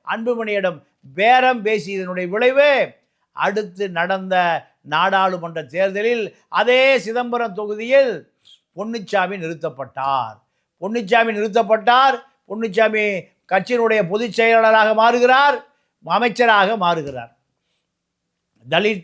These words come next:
எழில்மலைக்கு பதிலாக இன்னொரு தலித் பொன்னுச்சாமி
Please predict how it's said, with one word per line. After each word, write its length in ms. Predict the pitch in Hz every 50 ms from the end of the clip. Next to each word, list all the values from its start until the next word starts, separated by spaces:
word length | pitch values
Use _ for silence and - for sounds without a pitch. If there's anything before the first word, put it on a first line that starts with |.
| - _
எழில்மலைக்கு 800 | 156 165 196 208 202 202 185 180 180 185 185 170 147 160 180 151
பதிலாக 800 | 151 170 202 214 214 214 220 220 214 247 269 269 262 226 165 - _ _ _ _
இன்னொரு 840 | 165 185 208 214 214 214 208 202 196 185 175 170 165 151 135 - _ _ - 147 147
தலித் 340 | 190 214 247 247 247 190 165 139
பொன்னுச்சாமி 920 | 170 196 202 208 202 156 - 185 170 165 165 160 156 160 156 156 143 - _